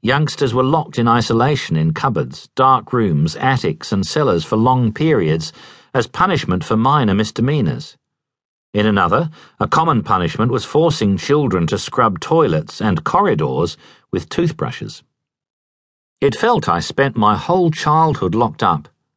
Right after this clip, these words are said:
says Brian. "Every so often it seemed I was being rearrested and being sent somewhere worse." At fifteen, he finally escaped and went to work in a brickyard.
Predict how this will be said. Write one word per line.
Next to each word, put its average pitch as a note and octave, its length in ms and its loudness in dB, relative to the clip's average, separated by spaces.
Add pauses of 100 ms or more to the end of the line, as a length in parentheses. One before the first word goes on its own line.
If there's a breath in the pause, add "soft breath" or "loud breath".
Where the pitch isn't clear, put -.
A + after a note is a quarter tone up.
says D#2+ 240 -4
Brian. E2+ 460 -2 (640)
"Every D3 180 4
so C3+ 220 0
often D#3+ 320 2
it G#2+ 120 0
seemed C3+ 380 0
I B2+ 60 2
was B2+ 160 2
being C3+ 340 0
rearrested B2+ 880 2
and B2 220 0
being A#2+ 260 0
sent - 320 -2
somewhere A#2+ 360 0
worse." A#2+ 540 0 (1300)
At A2 100 -2
fifteen, D3 540 2
he A2+ 120 0
finally C#3+ 460 2
escaped G#2 680 -2
and G2+ 140 0
went D3+ 200 2
to D3 80 -2
work F#2+ 300 2
in F#2 80 0
a F2+ 40 0
brickyard. D#2+ 680 -2